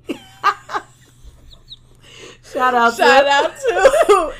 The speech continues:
Speaker 1: <laughs> Shout out to
Speaker 2: All
Speaker 1: All
Speaker 2: That.
Speaker 1: That, if you remember. <laughs> So, this nigga cheated on me, right? I caught him. He confessed. It is what it is.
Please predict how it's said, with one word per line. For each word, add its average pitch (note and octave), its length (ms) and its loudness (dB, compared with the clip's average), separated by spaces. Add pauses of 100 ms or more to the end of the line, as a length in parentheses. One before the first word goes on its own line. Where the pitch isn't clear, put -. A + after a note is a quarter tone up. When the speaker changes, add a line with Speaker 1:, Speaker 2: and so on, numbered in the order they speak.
(120)
Speaker 1:
<laughs> G4+ 60 -18
Shout E4 180 -4
out C#4+ 80 0
to C#4 40 2
Speaker 2:
All C4+ 40 4
Speaker 1:
All C4+ 260 6
Speaker 2:
That. C#4 440 4
Speaker 1:
That, E4+ 100 6
if E4 60 0
you E4 120 2
remember. E4 800 0
<laughs> - 40 -20 (880)
So, A#3+ 680 -2
this A4 300 -2
nigga A#3+ 260 -8
cheated A#3+ 300 -6
on F#3 160 -6
me, E3+ 140 -10
right? G#3 480 -8 (560)
I F#3+ 120 -8
caught D#4+ 320 0
him. A#3 380 -2
He B3+ 180 -10
confessed. A3 840 -8
It F#3 160 -10
is G#3 260 -4
what G#3 160 -4
it G#3+ 140 -10
is. F3 560 -10